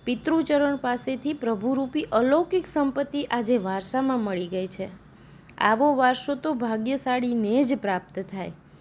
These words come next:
આજ મારા પિતૃચરણનું આજ સાચું વસિયતનામું છે. શ્રી વલ્લભની શિક્ષા શ્લોકી ગ્રંથમાં જે આજ્ઞા કરી તે બિંદુ સૃષ્ટિ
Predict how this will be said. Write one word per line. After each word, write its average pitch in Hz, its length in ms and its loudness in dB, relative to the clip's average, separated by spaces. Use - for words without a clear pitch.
આજ 247 320 6
મારા 247 380 2
પિતૃચરણનું 226 1080 -4
આજ 247 360 4
સાચું 220 640 0
વસિયતનામું 202 720 -2
છે. 185 140 -10
શ્રી 302 140 0
વલ્લભની 220 600 2
શિક્ષા 254 460 -4
શ્લોકી 233 460 -4
ગ્રંથમાં 208 600 -6
જે 269 240 6
આજ્ઞા 226 440 0
કરી 262 340 -2
તે 277 140 2
બિંદુ 240 420 2
સૃષ્ટિ 320 600 -2